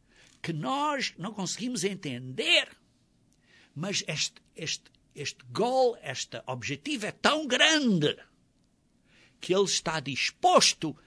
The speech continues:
a nos deixar sofrer temporariamente para entendermos isto tão bem, para um dia, quando Ele nos revelar a verdade, nós, nós podemos dizer,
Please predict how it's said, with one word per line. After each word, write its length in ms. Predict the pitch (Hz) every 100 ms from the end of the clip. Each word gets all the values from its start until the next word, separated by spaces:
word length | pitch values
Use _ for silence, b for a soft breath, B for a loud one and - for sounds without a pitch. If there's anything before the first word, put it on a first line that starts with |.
| b
a 100 | 147
nos 180 | 143 110
deixar 480 | 127 - 247 254
sofrer 540 | - 196 - 180 165 143
temporariamente 720 | 147 135 139 135 135 165 190
para 160 | 170 135
entendermos 760 | 202 - 190 165 339 349 311 196
isto 280 | 226 - -
tão 240 | 190 165
bem, 340 | 151 240 277 - B B
para 160 | 180
um 180 | 202 170
dia, 260 | 151 359 -
quando 220 | 226 226
Ele 120 | 208
nos 160 | 160 156
revelar 360 | 147 165 202
a 20 | 185
verdade, 400 | 147 170 190 160
nós, 240 | 160 123 _ _
nós 220 | 131 147 -
podemos 220 | 139 139
dizer, 220 | 143 127